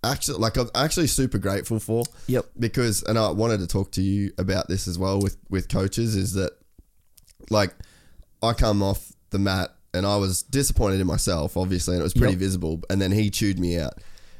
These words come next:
Speaker 1: And he said, he's like, you know, in, in his Brazilian, he was like, you know, you might walk away from this and be pissed off and think I'm an asshole. And I was like, nah, man, like,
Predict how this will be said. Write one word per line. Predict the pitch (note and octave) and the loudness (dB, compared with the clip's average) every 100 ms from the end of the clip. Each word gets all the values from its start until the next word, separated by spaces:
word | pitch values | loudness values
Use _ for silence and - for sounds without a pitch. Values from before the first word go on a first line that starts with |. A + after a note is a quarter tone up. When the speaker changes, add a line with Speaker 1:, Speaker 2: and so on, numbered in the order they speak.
| - | -6
Speaker 1:
And | A#2 A#2 A2 - - - - - - - | 0 2 0 -2 -14 -16 -16 -16 -18 -8
he | - C3 | 0 2
said, | B2 - C#3 B2+ A2 | 2 2 2 2 0
he's | A2+ | 2
like, | G2 F#2+ | 2 0
you | B2 | 2
know, | C3 A#2+ A#2 - | 2 4 2 2
in, | F#2+ F#2+ F#2+ - - | 0 0 -2 -4 -2
in | F#2+ | 0
his | F#2+ F#2 | 0 0
Brazilian, | - F#2+ F#2+ G#2 G#2 G2+ - | 0 0 2 2 4 2 2
he | G#2+ | 2
was | F#2 | 2
like, | G2+ F#2+ G2+ - - - | 0 -2 -4 -8 -14 -4
you | B2 | 2
know, | B2 A#2+ | 4 4
you | A2+ A#2+ | 4 2
might | A#2 - | 2 2
walk | A#2+ A#2+ | 0 0
away | A2+ A#2 A#2 | 2 2 2
from | A2 A2+ | 2 2
this | A#2 A2+ | 2 2
and | F#2+ | 0
be | F2+ | -2
pissed | F2 A#2 - A#2 | 2 0 2 0
off | A2+ - | 0 0
and | F#2+ | 0
think | G#2+ G#2 | 0 0
I'm | A2 | 0
an | G#2 | 0
asshole. | - G2 - G2+ G2 G2+ - - - - - | 0 -2 0 0 0 -2 -6 -20 -16 -10 0
And | C3 | 2
I | |
was | C#3+ | 2
like, | G#2 - | 0 0
nah, | A#2 E3+ D#3 | 0 2 2
man, | F2 A#1 C#2+ | 0 -2 -2
like, | G2 G2 - | -2 -2 -6